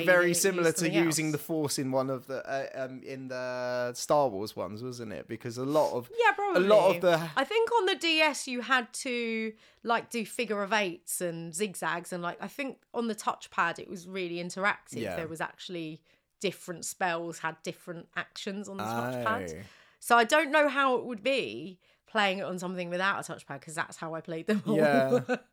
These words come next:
Speaker 2: I mean, on, on the
Speaker 1: <laughs>
Speaker 2: Switch, the Lego Harry Potter one is just a case of you select a spell and use it. I mean, a lot of it is just Wingardium Leviosa and just, like, casting a spell and something will form out of it. Um,
Speaker 1: Yeah, I feel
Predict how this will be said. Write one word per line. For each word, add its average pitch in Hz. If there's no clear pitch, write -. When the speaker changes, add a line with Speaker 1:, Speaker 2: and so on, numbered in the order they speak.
Speaker 2:
I 156
mean, 185
on, 208
on 202
the 185
Speaker 1:
<laughs> -
Speaker 2:
Switch, 185
the 143
Lego 143
Harry 117
Potter 123
one 107
is 104
just 123
a 117
case 117
of 107
you 110
select -
a 120
spell 113
and 110
use 117
it. 104
I -
mean, 117
a 135
lot 143
of 110
it 107
is 104
just -
Wingardium 113
Leviosa 117
and 98
just, -
like, 107
casting 117
a 113
spell 113
and 110
something 117
will 117
form 117
out 113
of 104
it. 95
Um, 110
Speaker 1:
Yeah, 370
I 349
feel 523